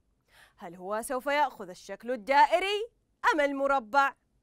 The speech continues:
ثم بعد ذلك نقوم بتصميم الشعار بداخله.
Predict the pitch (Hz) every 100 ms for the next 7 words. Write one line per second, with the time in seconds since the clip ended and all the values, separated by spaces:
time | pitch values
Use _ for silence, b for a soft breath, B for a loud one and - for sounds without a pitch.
0 | _ _ _ _ _ _ _ - 254 285
1 | 285 277 277 285 311 349 554 _ _ -
2 | 415 359 285 254 247 240 - 254 233 233
3 | 233 233 b b 294 302 - 233 214 220
4 | 220 220 _ - 349 143 - 160 127